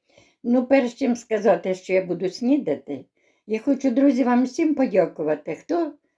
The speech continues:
мене дивиться, хто заходить на мій канал, хто пише мені коментарі. Але, мої хороші, я просто не можу всім відповісти через те, що в мене в телефоні пише: «Сталася помилка».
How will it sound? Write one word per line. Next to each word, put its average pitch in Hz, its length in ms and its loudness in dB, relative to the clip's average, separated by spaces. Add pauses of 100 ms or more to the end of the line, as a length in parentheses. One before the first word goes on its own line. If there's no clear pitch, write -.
(100)
мене 233 320 4
дивиться, 165 580 -2
хто 226 180 0
заходить 240 520 0
на 196 100 -4
мій 220 320 -2
канал, 165 540 -2 (800)
хто 240 220 0
пише 285 320 -2
мені 240 340 4
коментарі. 208 840 0 (800)
Але, 240 220 2
мої 262 300 4
хороші, 185 760 -4 (280)
я 220 160 2
просто 269 520 -2
не 226 140 0
можу 240 480 2
всім 247 380 -2
відповісти 233 1000 -2
через 226 360 2
те, 262 200 -2
що 226 180 -4
в 202 40 -6
мене 214 540 -2 (340)
в - 40 -20
телефоні 233 760 4
пише: 226 480 0
«Сталася 247 720 -4
помилка». 165 760 -2